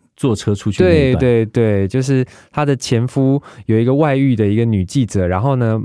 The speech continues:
Speaker 2: 在玛丽去伊拉克采访的时候，他们就聊天聊一聊，然后结果发现坐在他前面这个女记者就是他前夫的这个外遇对象，这样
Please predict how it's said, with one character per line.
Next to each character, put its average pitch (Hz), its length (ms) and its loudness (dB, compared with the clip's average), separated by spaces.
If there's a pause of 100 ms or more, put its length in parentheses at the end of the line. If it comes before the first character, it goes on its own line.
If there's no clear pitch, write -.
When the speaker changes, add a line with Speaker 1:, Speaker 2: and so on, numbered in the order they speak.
(160)
Speaker 2:
在 139 120 0
玛 98 180 0
丽 120 120 0
去 123 260 -2
伊 143 120 -2
拉 139 120 0
克 139 160 -2
采 101 220 -2
访 107 180 -2
的 87 120 -2
时 98 100 -2
候， 113 160 0
他 110 100 -4
们 117 140 -2
就 123 80 0
聊 98 180 0
天 117 160 -2
聊 98 240 0
一 104 40 -2
聊， 87 180 -2
然 85 80 -4
后 120 140 -2
结 120 100 -2
果 113 80 0
发 110 180 -2
现 117 140 -2
坐 123 160 -2
在 120 80 0
他 113 140 -2
前 98 180 -4
面 107 160 -2
这 107 100 -4
个 101 120 0
女 87 160 -2
记 104 160 -4
者 90 100 -2
就 85 100 -4
是 101 80 -2
他 104 140 -4
前 95 240 -4
夫 98 140 -4
的 87 240 -2 (260)
这 107 100 -4
个 95 80 0
外 101 220 0
遇 101 140 -2
对 95 240 0
象， 85 340 -4
这 98 80 0
样 143 240 -2